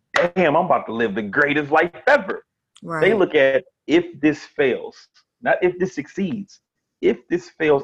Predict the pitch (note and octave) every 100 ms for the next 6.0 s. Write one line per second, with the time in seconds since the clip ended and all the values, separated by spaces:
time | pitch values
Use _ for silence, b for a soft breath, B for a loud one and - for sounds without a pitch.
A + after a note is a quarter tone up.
0 | D3+ D3+ C#3+ C3 B2+ A#2+ B2+ A#2+ - A#2+
1 | A#2+ G#2 A#2+ - _ _ _ - C4 G4
2 | F#4 C4 A#3+ G#3+ - F#3+ - B3 C#4+ G#3+
3 | G3 F#3+ G#3+ A3+ A3+ A3 G#3+ G#3 G3 F3
4 | G#2 C#3+ C3 _ _ _ _ _ _ _
5 | _ _ _ _ - - G#2 D#2 - -